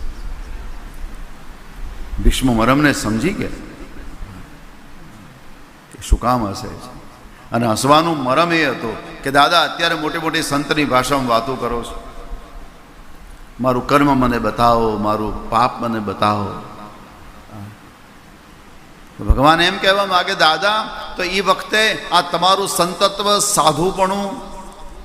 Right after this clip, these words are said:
આ બધું ક્યાં ગયું હતું જ્યારે દુશાસન દ્રૌપદીને પકડીને સભામાં લાવ્યો હતો? અને દાદા, ઈ સભામાં તમે બેઠા હતા."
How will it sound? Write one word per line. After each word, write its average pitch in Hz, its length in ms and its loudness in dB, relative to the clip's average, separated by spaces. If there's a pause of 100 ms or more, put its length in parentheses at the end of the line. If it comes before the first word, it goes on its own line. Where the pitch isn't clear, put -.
આ 156 40 2
બધું 160 300 0
ક્યાં 220 340 4
ગયું 220 200 4
હતું 220 200 0
જ્યારે 202 200 6
દુશાસન 180 680 0
દ્રૌપદીને 175 600 2
પકડીને 185 560 0
સભામાં 143 540 4
લાવ્યો 113 240 -2
હતો? - 300 -10 (3000)
અને 156 160 2
દાદા, 196 300 4
ઈ 262 120 0
સભામાં 214 560 2
તમે 220 200 0
બેઠા 156 320 -2
હતા." - 180 -8